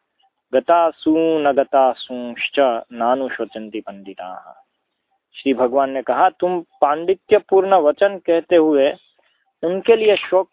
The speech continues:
कर रहे हो जो शोक करने योग्य नहीं है। जो विद्वान होते हैं वे न तो जीवित के लिए न ही मृत के लिए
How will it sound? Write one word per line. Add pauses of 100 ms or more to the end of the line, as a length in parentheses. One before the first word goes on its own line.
कर
रहे
हो (520)
जो
शोक (120)
करने
योग्य
नहीं
है। (1000)
जो
विद्वान
होते
हैं
वे
न
तो
जीवित
के
लिए (200)
न
ही
मृत (140)
के
लिए